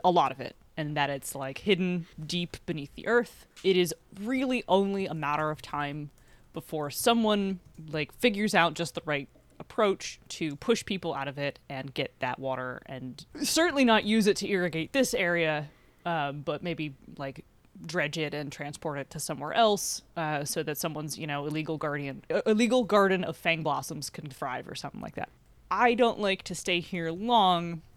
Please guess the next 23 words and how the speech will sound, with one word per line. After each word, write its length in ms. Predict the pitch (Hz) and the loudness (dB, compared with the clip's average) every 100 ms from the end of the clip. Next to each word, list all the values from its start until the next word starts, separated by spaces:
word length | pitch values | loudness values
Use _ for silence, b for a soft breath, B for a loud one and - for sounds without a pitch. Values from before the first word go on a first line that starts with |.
| - | -16
because 440 | - 170 170 156 147 | -12 -8 -4 -4 -2
there 200 | 160 156 | -4 -2
is 380 | 156 156 147 139 | -2 -2 -4 -6
the 140 | 156 | -8
consistent 920 | 151 160 156 - 247 - 208 196 - - - | -6 -8 -6 -4 -4 -2 -2 -4 -8 -8 0
anxious 680 | 185 196 - - 185 - | 2 2 -2 2 2 2
tension 720 | - 175 185 - 262 262 254 B B B B B - | -2 -2 -2 -2 0 2 0 B B B B B -6
that 220 | 196 - | -4 -4
someone 440 | - 277 302 294 | 2 4 4 2
is 260 | - 233 180 | 4 2 2
going 380 | 180 208 202 196 | 4 6 6 2
to 140 | - | -2
show 320 | 160 - 180 156 | -4 0 0 2
back 400 | 160 147 147 - | 8 8 8 0
up. 320 | 139 127 - - - | -6 -6 -8 -16 0
Prospector, 1120 | 208 175 175 - 165 - 180 151 147 143 143 | 6 6 4 0 -2 0 -2 0 0 -2 -4
uh, 300 | - 131 131 147 | -4 -6 -6 -6
someone 320 | 185 165 160 | -6 -6 -6
who's 260 | 156 139 | -6 -6
looking 520 | 170 190 226 220 208 190 | -8 0 2 4 2 -2
for 120 | 180 | -2
those 260 | 156 151 | -2 -4
wells, 800 | 170 220 208 190 180 170 170 - | 2 6 6 6 2 0 -2 -4